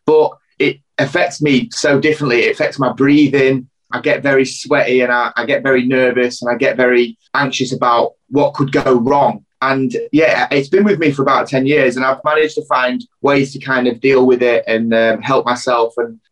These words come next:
and I found exercise helps me a lot and stuff like that. I suffered a couple of panic attacks. I actually suffered a panic attack quite recently after Leo was born.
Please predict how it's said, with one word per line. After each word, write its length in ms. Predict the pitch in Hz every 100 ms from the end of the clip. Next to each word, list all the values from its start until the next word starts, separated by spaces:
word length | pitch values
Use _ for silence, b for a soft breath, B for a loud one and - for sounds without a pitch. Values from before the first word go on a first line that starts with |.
| -
and 100 | 120
I 80 | 117
found 460 | 131 123 120 113 120 - _
exercise 640 | 131 131 - - 117 113 117
helps 280 | 117 113 120
me 120 | 113
a 80 | 113
lot 260 | 110 110
and 100 | 113
stuff 300 | 113 - -
like 180 | 110 107
that. 260 | 110 110 - _ -
I 60 |
suffered 360 | 139 156 143 131
a 80 | 127
couple 280 | 143 139
of 80 | -
panic 320 | - 123 120
attacks. 520 | 120 127 113 - - - B B B
I 100 | 127
actually 320 | 147 165 143
suffered 320 | 127 135 139 214
a 40 |
panic 280 | 127 123 120 -
attack 220 | 123 -
quite 300 | - 123 117
recently 440 | 127 123 120 113
after 280 | 117 117 -
Leo 280 | 120 123 110
was 160 | 110 107
born. 440 | 107 104 110 113